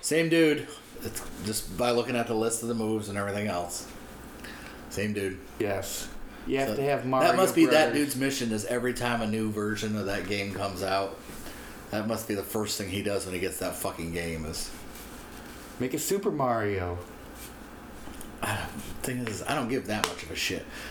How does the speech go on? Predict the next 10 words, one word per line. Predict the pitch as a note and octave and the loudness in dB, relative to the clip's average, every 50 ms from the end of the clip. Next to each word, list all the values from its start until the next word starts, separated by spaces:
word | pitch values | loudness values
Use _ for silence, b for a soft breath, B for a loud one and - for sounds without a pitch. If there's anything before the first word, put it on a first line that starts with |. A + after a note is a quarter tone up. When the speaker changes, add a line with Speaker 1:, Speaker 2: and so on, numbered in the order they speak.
| B B | B B
Speaker 1:
Here's | - F#3+ A#3+ A#3 D#3 | 4 6 6 6 6
my, | D#3+ D#3+ D#3+ D3+ C#3 | 6 6 8 8 6
here's | B2+ A2 C#3 F#3 F#3 F3+ E3+ C#3 B2 | 4 4 6 6 8 6 6 4 0
mine. | C3 B2 B2 A#2+ A#2+ A#2 G#2 G2 E2+ D#2+ D#2+ - - - - - - - - - - | 0 2 4 4 4 4 4 2 0 -4 -8 -10 -10 -12 -12 -12 -14 -14 -12 -8 -2
This | - D3+ D3+ - | 0 0 2 2
is | C#3+ A#2+ | 0 0
my | A2+ B2 B2+ A#2+ A2+ A2 G#2+ G#2 - - - - B B B B B B B B B B - - - - - - - - - - - - - | 2 4 4 4 4 4 2 0 -4 -8 -14 -16 B B B B B B B B B B -12 -12 -12 -12 -10 -10 -10 -10 -12 -12 -10 -6 0
white | B2+ B2+ B2 A#2+ A2+ | 4 6 6 6 6
whale | A#2 A2+ A2+ A2+ A2+ A2 G2+ | 4 4 6 4 4 4 2
or | G2 G2 | 0 -2